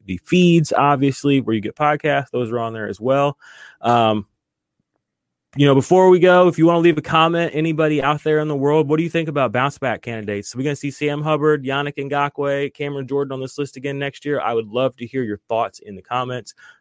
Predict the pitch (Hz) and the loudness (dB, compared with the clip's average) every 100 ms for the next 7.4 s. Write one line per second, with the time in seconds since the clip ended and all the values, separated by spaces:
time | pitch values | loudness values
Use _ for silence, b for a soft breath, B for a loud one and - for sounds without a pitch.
0 | _ - 180 151 113 143 147 156 170 165 | _ -2 2 2 4 4 4 4 4 0
1 | - B B B - 117 113 107 113 131 | -10 B B B -4 0 0 0 0 0
2 | - 135 143 135 139 139 139 - 123 139 | 0 0 0 0 -4 -2 -4 -4 -4 -2
3 | 139 143 135 131 - 127 123 123 120 127 | -2 0 0 -2 -4 -2 2 2 2 0
4 | 123 117 117 120 120 - 117 104 113 113 | 0 0 0 0 -2 -2 -2 -2 -4 -6
5 | 110 104 - 117 117 107 107 107 101 92 | -8 -8 -8 -4 -4 -2 -2 -2 -4 -4
6 | 110 117 - 107 101 - 143 - 110 - | -4 -4 -8 -12 -10 -8 -8 -6 -10 -6
7 | 117 110 113 | -6 -4 -8